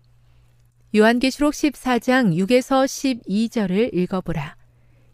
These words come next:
이 구절들에 기록된 것은 무엇이며, 그것은 우리의 선교 그리고 기별과 어떤 관련이 있는가?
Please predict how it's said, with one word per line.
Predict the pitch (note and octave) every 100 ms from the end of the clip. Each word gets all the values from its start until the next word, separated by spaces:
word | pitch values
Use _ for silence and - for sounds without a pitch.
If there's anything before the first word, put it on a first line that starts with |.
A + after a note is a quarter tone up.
| -
이 | G3+
구절들에 | - G3 A3 G#3+ G#3+ G#3+
기록된 | G#3+ G3+ F#3+ G#3 G3+
것은 | F3+ F3 G3+ F#3
무엇이며, | F#3+ G#3 A3 - E3 C#3+ D#3 - _ -
그것은 | G#3+ G#3 G#3+ - B3 D#3 -
우리의 | G#3 A3 B3+ C4+
선교 | C#4 - B3+ A#3 E3 D#3+ -
그리고 | - E3+ D#3+ A3 C4 -
기별과 | - F#3+ G3 G3 - G#3 F#3 C#3+ _
어떤 | E3 - A3 A#3+ B3+
관련이 | - F#3 F3+ F3+ G#3+
있는가? | G3 G3 G3 - -